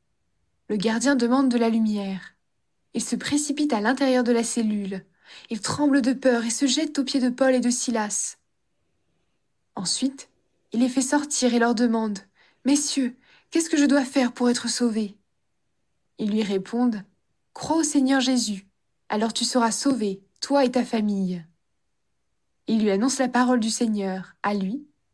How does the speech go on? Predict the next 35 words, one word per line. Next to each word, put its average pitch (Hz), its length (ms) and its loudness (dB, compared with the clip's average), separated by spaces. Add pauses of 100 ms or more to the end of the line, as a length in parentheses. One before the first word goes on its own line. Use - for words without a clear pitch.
(100)
et 220 100 -2
à 214 80 0
tous 277 140 -6
ceux 294 140 0
qui 294 180 -2
vivent 226 180 -2
dans 220 120 0
sa 226 160 -2
maison. 190 320 -2 (1300)
Au 196 80 -4
même 240 240 2
moment, 220 420 0
en 202 120 -2
pleine 277 340 2
nuit, 226 240 -2 (380)
le 214 80 0
gardien 262 420 2
emmène 247 280 2
Paul 269 160 2
et 277 60 2
Silas 214 500 -2
et 220 40 -2
lave 233 220 2
leurs 220 140 2
blessures. 190 680 -6 (880)
Aussitôt, 269 560 -2 (280)
il 214 140 0
reçoit 247 320 2
le 233 80 2
baptême, 185 640 -4 (100)
lui 233 300 2
et 202 60 -2
toute 254 200 -4
sa 233 140 0
famille. 185 560 -2